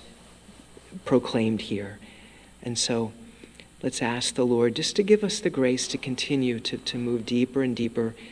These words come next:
into this whole mystery of Christmas as we rejoice in this great love that he has for us, that, that, that he would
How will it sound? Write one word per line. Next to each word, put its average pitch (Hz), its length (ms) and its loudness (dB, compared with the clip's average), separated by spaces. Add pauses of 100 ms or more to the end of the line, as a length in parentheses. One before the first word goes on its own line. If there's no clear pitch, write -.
(180)
into 123 180 2
this 123 200 0
whole 147 240 6
mystery 123 480 2
of 117 100 -2
Christmas - 720 -2 (400)
as 123 160 0
we 127 100 6
rejoice 123 680 2
in 117 220 -4 (340)
this - 180 4
great 143 260 10
love 120 260 4
that 123 100 6
he 117 100 2
has 107 380 -2
for - 240 -2
us, 110 240 -6
that, 107 220 -4 (880)
that, - 180 -6
that 113 120 -6
he 120 180 0
would 110 340 0